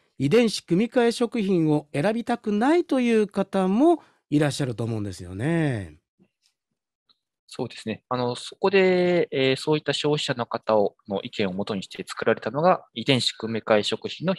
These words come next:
Speaker 2: 表示制度になります。
Speaker 1: はい。
Speaker 2: えー、この制度では、えー、先ほどの八つの農産物と、えー、それらの原材料とした三十三の加工食品について、遺伝子組み換え、または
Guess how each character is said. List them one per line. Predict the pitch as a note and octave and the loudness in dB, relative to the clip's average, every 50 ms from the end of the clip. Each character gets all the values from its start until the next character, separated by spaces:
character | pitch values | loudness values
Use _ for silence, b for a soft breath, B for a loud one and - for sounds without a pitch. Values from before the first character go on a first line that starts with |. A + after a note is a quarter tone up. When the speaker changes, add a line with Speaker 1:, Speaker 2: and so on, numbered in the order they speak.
| - B2+ | 0 2
Speaker 2:
表 | A#2 A2+ A2 G#2+ | 2 4 4 2
示 | G#2+ G#2 - | 0 -2 -4
制 | - A2+ G2 F2+ | -2 0 0 0
度 | - F2+ - - _ _ _ _ _ _ - | 0 -2 -6 -8 _ _ _ _ _ _ -6
に | D3+ D3 - - | -6 -6 -6 -8
な | G2+ F#2+ | -14 -14
り | F2+ F#2 | -14 -14
ま | F2+ F2 | -14 -16
す。 | - - - _ _ _ _ _ _ _ - - | -16 -16 -20 _ _ _ _ _ _ _ -12 -12
Speaker 1:
は | G2 | -12
い。 | F2 - _ b b b b _ _ _ _ _ _ _ _ _ _ _ | -12 -12 _ b b b b _ _ _ _ _ _ _ _ _ _ _
Speaker 2:
え | - C3 C3 | -6 -6 -6
ー、 | B2+ - | -6 -4
こ | - E3+ | -2 0
の | E3+ F3 | 0 0
制 | - - G3+ F#3 | 2 2 2 4
度 | E3 C3 | 4 2
で | A2+ A2 | 2 4
は、 | G#2 G2+ F#2+ F2+ - | 4 4 4 4 4
え | G2 G2 G2 | 2 2 2
ー、 | F#2+ | 2
先 | - - A#2 A2+ - | 0 -2 -4 -4 -2
ほ | - D3+ D3+ | -2 0 2
ど | D3 D3+ | 2 2
の | D3 D3 | 2 4
八 | C3+ B2+ B2+ - - - | 4 4 2 2 -2 -4
つ | - | -2
の | E3 C3+ | 0 2
農 | A#2 A2 A2+ A2 | 2 2 2 2
産 | - - A#2+ G#2 | 2 0 -2 -2
物 | G2 F#2+ - - - - | -2 -6 -12 -14 -2 2
と、 | C3+ C3+ C3 - - _ _ - | 4 4 4 2 -2 _ _ 0
え | G#2+ G#2 | 2 2
ー、 | G2 | 2
そ | - - B2 | 0 0 2
れ | C3 C#3+ | 4 6
ら | C#3 B2+ | 6 6
の | G2+ G2 F#2+ | 6 4 0
原 | G2 A2 A#2 A#2 | -4 -4 -4 -4
材 | A2 A#2+ A2+ G#2+ G#2 | 0 0 2 2 2
料 | - G#2+ G2 F#2+ | 0 -2 -4 -4
と | - F#2+ | -4 -8
し | - - | -10 -2
た | - D3+ C#3+ - - | 2 2 2 2 2
三 | - - E3 D#3+ D3+ | -2 -2 0 0 0
十 | B2+ A#2 G#2+ | 2 0 0
三 | - - C#3+ D3 D#3+ | 0 0 -2 0 0
の | E3+ | -2
加 | - - C3 | -4 -4 -6
工 | - - B2+ A#2+ | -2 0 0 0
食 | - - A#2+ - - A#2 | 2 0 -4 -4 -4 -4
品 | A2+ G#2+ G#2+ | -4 -4 -6
に | G#2 | -8
つ | - - | -8 -10
い | A#2+ - | -12 -8
て、 | - - E3+ E3+ - _ _ _ _ _ _ _ _ - | -2 0 0 0 -2 _ _ _ _ _ _ _ _ -8
遺 | A#2+ | -4
伝 | A#2 C3 A#2+ G#2+ | 0 0 0 0
子 | - - | -2 -6
組 | - - F#2+ F#2+ | -8 -8 -10 -8
み | F2+ | -8
換 | - - F#2+ F#2+ | -4 -2 -2 -2
え、 | - _ _ _ _ _ _ _ _ _ _ - | -4 _ _ _ _ _ _ _ _ _ _ -10
ま | A#2 A2+ | -8 -2
た | - C3+ | 0 2
は | B2+ D3+ E3 - - | 4 4 4 2 0